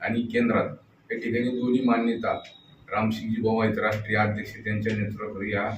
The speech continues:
देशात मी प्रदेशाध्यक्ष सुदर्शन अण्णा शितोळे, राज्यात अतिशय चांगलं काम हिंदू एकता आंदोलन पक्षाचं या ठिकाणी चालू आहे. कार्यक्रमाच्या निमित्ताने येणाऱ्या ज्या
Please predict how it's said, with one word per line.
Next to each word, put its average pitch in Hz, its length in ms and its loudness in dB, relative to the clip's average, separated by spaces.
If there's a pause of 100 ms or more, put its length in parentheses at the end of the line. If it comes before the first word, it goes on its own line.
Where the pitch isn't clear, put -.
(440)
देशात 110 320 0 (560)
मी 107 100 -2
प्रदेशाध्यक्ष 104 760 -2
सुदर्शन 98 600 -10
अण्णा 98 240 -2
शितोळे, 104 400 -12 (1080)
राज्यात 113 500 0
अतिशय - 300 -6
चांगलं 110 400 0
काम 117 200 -2
हिंदू 98 280 -4
एकता 98 260 -6
आंदोलन 98 240 -4
पक्षाचं - 340 -6 (600)
या 92 100 -6
ठिकाणी 107 380 -6
चालू - 260 -2
आहे. 73 140 -6 (1080)
कार्यक्रमाच्या 147 680 4
निमित्ताने 147 540 6
येणाऱ्या 147 380 8
ज्या 147 560 6